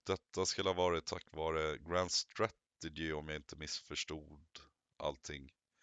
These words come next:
Det var väldigt snarlika poäng, men en Grand Strategy gjorde att vinsten gick till Stormcast. Det var veckan som varit och, eh,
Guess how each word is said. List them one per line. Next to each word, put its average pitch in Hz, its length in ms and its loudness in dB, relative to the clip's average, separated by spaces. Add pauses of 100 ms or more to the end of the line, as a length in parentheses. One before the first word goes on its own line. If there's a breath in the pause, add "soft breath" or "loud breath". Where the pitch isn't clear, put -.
(380 soft breath)
Det 78 100 -2
var 73 420 2 (100)
väldigt 76 580 -4
snarlika 73 640 -2
poäng, 73 600 -6
men 67 320 -10 (100)
en 65 300 -12 (200)
Grand 65 260 -6
Strategy 67 760 -8
gjorde 64 520 -14
att - 240 -18
vinsten 65 720 -10
gick - 320 -20
till - 420 -16 (300)
Stormcast. - 720 -4 (2000 loud breath)
Det 135 120 6
var 127 160 8
veckan 131 420 6
som 117 300 0
varit 120 640 8
och, - 680 -4
eh, 101 560 -2